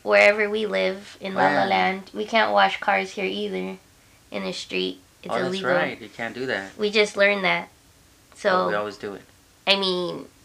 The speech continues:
Speaker 1: it's impossible, but
Speaker 2: They have car washes.
Speaker 1: I guess.
Speaker 2: Yeah, I guess.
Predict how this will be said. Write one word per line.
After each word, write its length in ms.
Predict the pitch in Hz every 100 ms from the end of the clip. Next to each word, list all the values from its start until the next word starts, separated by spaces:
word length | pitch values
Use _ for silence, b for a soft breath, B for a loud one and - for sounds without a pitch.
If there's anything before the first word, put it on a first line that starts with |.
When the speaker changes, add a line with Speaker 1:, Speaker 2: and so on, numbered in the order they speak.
| -
Speaker 1:
it's 140 | 202
impossible, 1040 | 202 185 240 285 294 277 226 214 208 247 - _ _ _ _ -
but 420 | 208 196 185 180 - - -
Speaker 2:
They 80 | -
have 160 | 127 156
car 220 | - 117
washes. 600 | 113 104 101 104 104 - -
Speaker 1:
I 160 | 220 190 -
guess. 960 | 165 156 180 - - - - - - -
Speaker 2:
Yeah, 80 | -
I 20 |
guess. 320 | 143 95 -